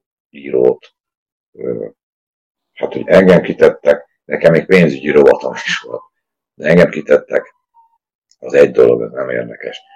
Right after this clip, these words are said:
De a, amit én készítettem interjút, ami én kitalálásom volt, hogy interjút készítek ezekkel az emberekkel,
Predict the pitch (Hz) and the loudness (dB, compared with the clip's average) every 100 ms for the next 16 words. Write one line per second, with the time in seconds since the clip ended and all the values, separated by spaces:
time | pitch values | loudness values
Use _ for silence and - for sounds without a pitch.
0 | _ _ _ _ - 69 69 - _ - | _ _ _ _ 2 4 4 2 _ -4
1 | - - - 78 80 - 104 110 104 92 | -2 -2 -6 -6 -6 -4 -2 0 2 -2
2 | - - - 82 82 95 87 92 - 80 | -4 -10 -6 -2 -2 0 2 0 0 -16
3 | - 113 110 87 98 - - 104 98 - | -8 -4 -2 -4 -8 -6 -4 -2 -4 -8
4 | - 98 90 95 117 - _ _ _ 85 | -4 -4 2 4 4 0 _ _ _ -8
5 | 117 104 85 80 - 98 - - 78 82 | -4 0 0 -2 -6 -8 -8 -14 -12 -10
6 | - - 73 78 85 90 95 - - 107 | -12 -14 -12 -8 -6 -2 -2 -2 -6 -6
7 | - | -8